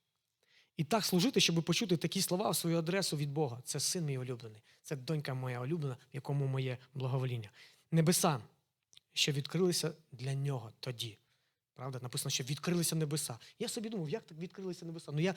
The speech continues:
коли двері відчиняються, то я, буває, звертаєш увагу. От.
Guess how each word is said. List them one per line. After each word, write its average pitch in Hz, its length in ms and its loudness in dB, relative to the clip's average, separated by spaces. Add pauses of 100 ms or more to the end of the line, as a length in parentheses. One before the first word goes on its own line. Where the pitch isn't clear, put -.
(120)
коли 190 160 0
двері 220 220 4
відчиняються, 156 580 0
то 165 120 -4
я, 156 40 0
буває, 160 240 4
звертаєш 143 520 0
увагу. 123 360 -6 (380)
От. 127 300 -4